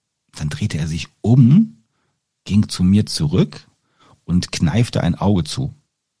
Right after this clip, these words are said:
in meine Richtung. Und ich dachte, „Hä? Was will er jetzt damit so ungefähr? Wieso kommt er zurück? Ne? Er war doch fast da.“ Und dann merkten die Münchner, „Oh,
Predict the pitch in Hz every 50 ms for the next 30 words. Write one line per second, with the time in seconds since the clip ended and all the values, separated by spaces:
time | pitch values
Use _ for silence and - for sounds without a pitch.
0 | _ _ _ - - 82 80 85 87 82 80 85 85 - - 76 73 - - _
1 | _ _ _ _ _ _ _ _ _ _ _ _ _ - - - 73 - - -
2 | 85 85 - 147 - - - - - 101 110 139 160 147 - - - - 120 -
3 | - - 120 - 101 90 - 110 - - - - - 135 - 143 151 - - 147
4 | 151 - - 151 147 151 151 - - - - - 104 107 135 147 - 180 151 -
5 | 156 165 - - 180 190 240 240 214 - - - - - - - - - 104 113
6 | 117 - - 135 147 147 - - 64 - - - - - - - - - - -
7 | - - - - - - - - - - - _ _ - - 101 101 - 104 120
8 | 143 156 147 135 127 120 - - 120 107 110 110 120 123 - - 123 - - 123
9 | 101